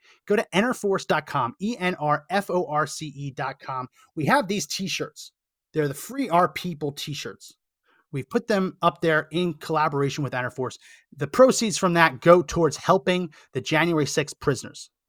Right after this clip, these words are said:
who desperately need better legal representation, desperately need help. So when you purchase that, you're, I believe right now it's five times entries. Right? Every one dollar you spend, you get five entries. So it's a forty dollar t-shirt. It's expensive,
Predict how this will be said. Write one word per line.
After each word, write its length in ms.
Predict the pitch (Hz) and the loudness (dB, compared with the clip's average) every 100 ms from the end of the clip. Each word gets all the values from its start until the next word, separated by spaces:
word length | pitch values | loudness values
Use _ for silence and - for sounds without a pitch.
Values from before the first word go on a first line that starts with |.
| _ _ _ | _ _ _
who 180 | - 143 - | -10 -10 4
desperately 540 | 226 - 240 185 165 | 4 4 -2 -2 0
need 260 | 151 147 117 | 0 0 0
better 220 | 131 120 | -4 -2
legal 260 | 131 151 151 | -4 -2 0
representation, 800 | 147 143 127 127 131 131 131 - - _ _ | 0 0 -4 -4 -4 -4 -8 -16 -20 _ _
desperately 600 | 226 - - 170 147 131 | 6 6 0 -2 0 -2
need 260 | 127 127 123 | -2 -4 -6
help. 340 | - 117 - _ _ _ _ _ _ _ _ _ _ _ | -6 -6 -8 _ _ _ _ _ _ _ _ _ _ _
So 180 | - 165 | -2 0
when 100 | 147 | 0
you 60 | |
purchase 440 | - - 269 - 139 | 2 2 2 0 -2
that, 280 | 135 120 127 | 0 0 -2
you're, 120 | 147 135 | -6 -4
I 100 | 131 | -2
believe 240 | 226 196 | -2 4
right 160 | 190 160 | 4 6
now 180 | 160 | 4
it's 140 | 131 - | 4 -2
five 420 | - 160 196 196 | 2 6 6 6
times 360 | - 147 143 123 | 2 0 0 -4
entries. 360 | 135 110 - 139 | -8 -10 -10 -4
Right? 200 | 175 190 | -4 0
Every 160 | 190 254 | 0 2
one 220 | 170 185 | 2 4
dollar 220 | 190 175 | 8 8
you 60 | 156 | 6
spend, 280 | - 151 143 | -2 -4 -4
you 60 | |
get 120 | 127 113 | -8 -4
five 300 | 143 135 131 | 0 0 0
entries. 340 | 127 127 - - - _ | -6 -12 -20 -20 -20 _
So 180 | - 143 | 0 2
it's 120 | 143 | 0
a 40 | |
forty 340 | 147 226 247 214 | -2 -2 0 6
dollar 260 | 185 175 | 8 8
t-shirt. 380 | 160 160 139 98 | 6 -2 -6 -8
It's 120 | 135 | -4
expensive, 640 | - - 269 285 165 135 | -4 2 4 4 4 -2